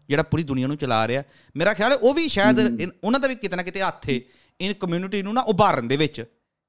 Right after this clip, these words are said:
Speaker 1: ਕਿ ਇਹਨਾਂ ਦੇ ਥਰੂ ਪੈਸਾ ਬਹੁਤ ਆਉਂਦਾ ਹੈ।
Speaker 2: ਹਾਂ,
Speaker 1: ਜਨਰੇਟ
Speaker 2: ਦੇਖੋ,
Speaker 1: ਬਹੁਤ
Speaker 2: ਉਹ I think, ਹਾਂ, ਨਹੀਂ, I think ਕਾਮਰਸ ਨਹੀਂ ਹੋਊਗੀ, ਕਿਉਂਕਿ ਦੇਖੋ, ਅ, ਐਲ ਜੀ ਬੀ ਟੀ ਕਮਿਊਨਿਟੀ ਕੱਪੜਿਆਂ ਤੇ ਕੁੱਲ ਮਿਲਾ ਕੇ, ਮਤਲਬ, ਸ-,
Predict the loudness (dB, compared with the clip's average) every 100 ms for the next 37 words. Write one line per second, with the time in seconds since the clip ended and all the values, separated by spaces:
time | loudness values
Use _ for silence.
0 | -8 0 2 2 0 0 0 2 0 0
1 | 2 2 0 -2 -4 -8 _ _ _ _
2 | _ _ _ 10 10 10 6 6 4 4
3 | 4 8 8 8 6 6 4 0 _ _
4 | _ _ _ _ -2 2 6 6 6 4
5 | 6 6 8 10 10 6 4 6 8 8
6 | 6 4 4 6 6 6 6 6 2 _
7 | -20 _ _ _ 6 8 8 4 _ _
8 | _ _ _ _ _ _ 8 10 10 6
9 | 4 4 4 4 4 4 2 -2 0 0
10 | 6 8 8 8 4 4 6 8 8 10
11 | 10 8 6 2 0 _ _ _ _ _
12 | 2 4 6 4 0 _ _ _ _ -16
13 | -10